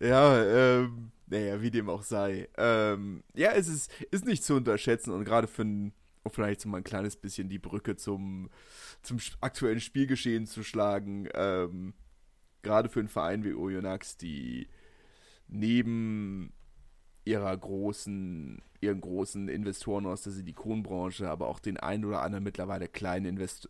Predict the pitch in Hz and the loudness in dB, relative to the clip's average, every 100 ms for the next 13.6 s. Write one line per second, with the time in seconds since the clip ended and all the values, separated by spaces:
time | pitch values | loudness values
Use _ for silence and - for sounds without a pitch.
0 | - 101 95 90 85 76 85 90 - - | -2 0 0 -2 -2 -4 -6 -8 -12 -14
1 | - 92 85 - 98 107 101 98 95 80 | -8 -6 -6 -6 -4 -6 -4 -4 -4 -4
2 | 82 95 - 95 104 101 90 - 95 101 | -6 -8 -6 -4 -2 -2 -2 -2 -4 -4
3 | - 90 90 92 95 - - - - - | -4 -2 -2 -4 -10 -14 -20 -20 -20 -20
4 | _ - 104 107 107 98 104 98 - 95 | _ 0 0 2 2 4 4 2 0 -2
5 | 98 98 101 - 90 95 98 101 98 - | -2 -6 -8 -4 0 2 2 0 -4 -6
6 | 101 117 110 107 107 101 104 101 98 90 | -4 -2 -2 -4 -2 -2 -2 -2 0 -2
7 | - - - - - - - - 127 - | -6 -14 -20 -20 -16 -10 -10 -8 -6 -2
8 | 120 143 143 139 - 127 120 113 - 131 | 0 0 -2 -4 -4 -4 0 -2 0 -4
9 | - 107 104 101 92 - 101 101 101 101 | -4 -8 -6 -6 -6 -2 0 0 -2 -2
10 | 101 107 - - 92 95 - - - 90 | -2 -2 -8 -10 -8 -6 -10 -14 -12 -12
11 | - 101 98 98 104 92 82 73 95 87 | -8 -8 -6 -6 -6 -8 -6 -4 -6 -8
12 | 95 101 92 87 87 90 - 90 - 71 | -8 -8 -6 -8 -8 -14 -12 -14 -12 -16
13 | - - 73 - - | -12 -12 -12 -12 -14